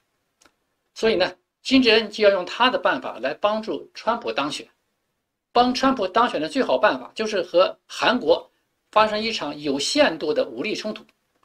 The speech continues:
一旦朝鲜和韩国真的打起来了，美国选民就会感到战争的恐怖，就会认为川普当选才能搞定金正恩，哈里斯是根本搞不定金正恩的。所以从美国的国家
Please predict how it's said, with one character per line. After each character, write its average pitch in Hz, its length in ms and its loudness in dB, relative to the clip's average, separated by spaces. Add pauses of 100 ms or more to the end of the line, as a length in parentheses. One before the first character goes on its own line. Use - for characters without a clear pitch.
(960)
一 254 120 4
旦 254 180 4
朝 - 280 2
鲜 165 140 0
和 170 80 -2
韩 170 240 -6
国 165 100 2
真 277 180 2
的 262 80 4
打 - 200 -2
起 - 140 -6
来 214 140 -6
了， 190 140 -8 (480)
美 156 120 0
国 208 180 0
选 120 240 -2
民 147 120 -4
就 170 120 -6
会 175 100 -4
感 101 200 -8
到 135 100 -4
战 147 220 -6
争 165 120 -4
的 190 80 -6
恐 - 280 -12
怖， 208 260 -6 (540)
就 220 120 -4
会 208 140 4
认 190 240 4
为 165 340 2
川 262 240 2
普 156 160 -4
当 208 220 4
选 147 240 -4
才 - 140 -6
能 180 160 -6
搞 104 200 -2
定 135 180 -8
金 165 180 -6
正 160 100 0
恩， 175 240 -4 (240)
哈 208 160 0
里 175 100 -2
斯 143 180 -6
是 - 100 -8
根 247 240 0
本 143 180 -2
搞 - 200 -6
不 170 100 -6
定 165 220 -6
金 165 180 -8
正 151 120 -2
恩 196 140 -2
的。 - 100 -8 (1160)
所 247 160 0
以 240 80 4
从 247 160 2
美 151 160 2
国 185 120 0
的 208 120 0
国 190 180 -2
家 196 260 0